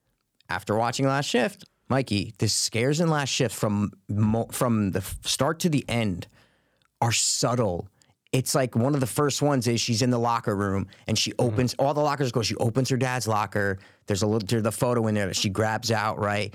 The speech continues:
Speaker 1: And she's looking at it, right? And then she, you know, she puts it back, closes the dad, it's a close-up. She closes that locker. No loud sound, no loud music. It just cuts to a wide.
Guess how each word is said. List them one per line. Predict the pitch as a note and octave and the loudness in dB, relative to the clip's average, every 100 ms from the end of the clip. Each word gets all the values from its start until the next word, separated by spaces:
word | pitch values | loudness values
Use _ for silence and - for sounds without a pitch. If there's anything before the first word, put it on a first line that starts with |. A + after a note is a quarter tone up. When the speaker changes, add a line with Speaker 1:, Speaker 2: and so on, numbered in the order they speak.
| - | -6
Speaker 1:
And | A2 | -2
she's | G2+ G#2+ | 0 0
looking | A2+ A#2 A2 | 0 0 0
at | A2 A2 | 2 0
it, | A2 F2 | -2 -2
right? | A2 A2 | 0 2
And | G#2 G#2 | 2 2
then | G2+ | 0
she, | A2+ | 0
you | |
know, | G#2+ | 0
she | G2 G2+ | 0 -2
puts | A2+ G#2 | -2 -2
it | A2+ | -2
back, | A2+ G#2+ G#2+ - C3+ - | 0 0 -4 -8 -16 -6
closes | A#2 A2 G2+ G#2+ | 0 0 0 -2
the | A2 | 0
dad, | G#2 A2 G#2 | 0 0 -2
it's | A#2+ | -2
a | - | 0
close-up. | D#3 C#3 G2+ - | 0 0 -2 -2
She | A2 | -2
closes | A#2 A2+ A2 | 0 0 0
that | A2+ G#2+ | 0 0
locker. | A2+ G#2+ C3 B2+ - - _ - - | 0 0 -2 -2 -6 -20 _ -6 2
No | A2+ A#2+ | 2 4
loud | D3 D3+ D#3+ E3 F3+ | 2 2 0 0 0
sound, | - D3+ D3 C#3+ D3+ D3+ - G2+ | 0 2 2 2 0 -4 -6 0
no | G#2 A2 | 2 2
loud | C#3+ E3 E3+ D#3+ | 2 2 2 2
music. | D3+ C#3 D3 | 4 2 0
It | A2+ | -2
just | A#2 - | -4 -2
cuts | - B2+ - | -2 -2 0
to | C#3+ | 2
a | A#2+ | 2
wide. | A2+ A2+ D3 F3+ | 2 2 0 -2